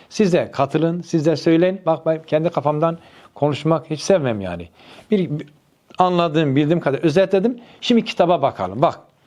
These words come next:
Bismillahirrahmanirrahim şuradan. Hem madem nevi beşerin, insanlığın meşhurları olan yüz yirmi dört bin peygamber. Başka? Yüz yirmi dört bin peygamber.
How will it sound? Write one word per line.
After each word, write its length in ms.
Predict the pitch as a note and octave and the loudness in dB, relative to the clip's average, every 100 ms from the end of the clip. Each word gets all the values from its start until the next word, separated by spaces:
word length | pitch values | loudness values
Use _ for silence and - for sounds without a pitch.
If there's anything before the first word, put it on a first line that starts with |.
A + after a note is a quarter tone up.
| _ | _
Bismillahirrahmanirrahim 1120 | - E3+ D#3+ C3+ A2 A2 A2+ G#2 G#2+ G#2 E3+ | -4 0 2 2 0 -4 -6 -6 -6 -6 -8
şuradan. 380 | - A#2+ A#2+ F3+ - - - - - - | -2 0 0 -2 -6 -20 -20 -20 -20 -6
Hem 220 | - A3 | 0 0
madem 440 | G#3 A3+ G3 E3 C#3+ | 2 0 0 0 2
nevi 260 | G3+ F#3+ | 2 2
beşerin, 320 | E3 D3 C3 B2+ | 0 0 -2 -4
insanlığın 580 | D#3 C#3+ D3+ B2+ D3+ E3 _ - _ | -4 -2 -2 -2 -6 -10 _ -20 _
meşhurları 760 | A2 B2 D#3 - F#3 F3 F3+ F3 | 0 2 2 0 2 4 4 2
olan 200 | E3 F#3 | 0 0
yüz 340 | A#2+ E3 D#3+ | 2 2 2
yirmi 440 | C#3 D3 C#3 A2+ G2 | 0 0 0 0 2
dört 320 | F3+ F#3 B2 | 2 2 -4
bin 140 | D3+ | -8
peygamber. 720 | C#3 A#2 G#2 G2 F2 - - _ _ _ - | -6 -6 -6 -8 -12 -18 -20 _ _ _ -2
Başka? 500 | D#3 D#3+ - G#3 A#3+ _ _ _ _ _ _ _ | 0 0 -2 -4 -4 _ _ _ _ _ _ _
Yüz 320 | A2 D3 F3+ | 0 2 2
yirmi 360 | D3 D3+ D3 B2 | 2 0 0 0
dört 240 | C#3+ D#3 | 0 0
bin 100 | D#3+ | -4
peygamber. 680 | C3+ A2+ G#2 G2 F#2 E2 - | -6 -4 -4 -4 -8 -12 -18